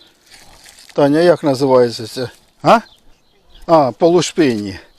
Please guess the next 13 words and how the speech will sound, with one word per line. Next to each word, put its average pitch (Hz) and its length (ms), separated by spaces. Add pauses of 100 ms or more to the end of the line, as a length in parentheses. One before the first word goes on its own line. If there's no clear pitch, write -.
(420)
Можна 151 480 (1000)
дізнатися, 143 720
яка 143 400
ж 139 100
у - 20
нас 151 220
буде 147 320
зима. 135 460 (1600)
Якщо 151 460
лушпиня 147 600
багато, 139 460
то 127 140
холодна, 160 680